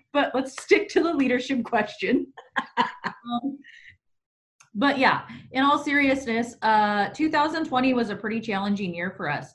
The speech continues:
About fifty percent of our business is concentrated in automotive. We're a tier one supplier to automotive. So in March, um, when that went away,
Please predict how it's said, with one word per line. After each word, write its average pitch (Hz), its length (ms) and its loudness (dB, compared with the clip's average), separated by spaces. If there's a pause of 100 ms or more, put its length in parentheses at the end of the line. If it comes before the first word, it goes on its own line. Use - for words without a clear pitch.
About 208 340 -2
fifty 277 280 -2
percent 233 340 -4
of 214 80 -2
our 180 160 -2
business 185 440 -4
is 175 200 -12
concentrated 185 720 -4
in 165 120 -6
automotive. 165 600 -4 (400)
We're 208 180 -2
a 202 100 -4
tier 208 260 0
one 185 200 0
supplier 170 460 -2
to 175 80 -2
automotive. 156 220 0 (520)
So 196 540 -4
in 208 160 -2
March, 226 600 -2 (400)
um, 185 600 0
when 226 840 0 (260)
that 196 300 0
went 202 220 -2
away, 202 340 -4